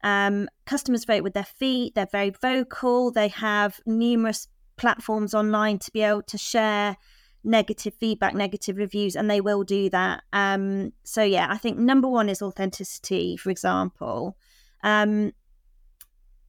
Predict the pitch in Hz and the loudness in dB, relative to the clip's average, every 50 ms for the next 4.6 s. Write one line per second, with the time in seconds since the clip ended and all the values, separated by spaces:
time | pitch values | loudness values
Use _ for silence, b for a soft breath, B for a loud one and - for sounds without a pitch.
0 | _ _ _ _ _ - _ - 269 254 233 - - - 254 262 254 254 247 - | _ _ _ _ _ -16 _ 0 0 0 0 -4 -4 0 0 2 2 2 2 0
1 | - 254 - 285 285 269 - - - 294 277 269 262 247 233 226 220 - - - | -2 -2 0 0 0 0 0 2 2 2 4 4 4 2 2 0 -2 -6 -8 -4
2 | 214 214 214 214 208 - - 214 214 214 - - 214 208 202 208 208 202 202 202 | 0 0 2 0 0 -2 -2 -2 0 0 0 0 -2 0 2 2 2 2 0 0
3 | 170 - 208 202 - - 240 233 220 208 196 - 180 165 143 131 143 165 190 208 | -2 -4 -6 -6 -4 -2 0 0 0 0 0 0 -2 -2 -2 -2 -2 -2 -2 -2
4 | 196 - _ - 226 214 214 214 214 214 208 | -4 -6 _ 0 0 2 2 2 2 0 0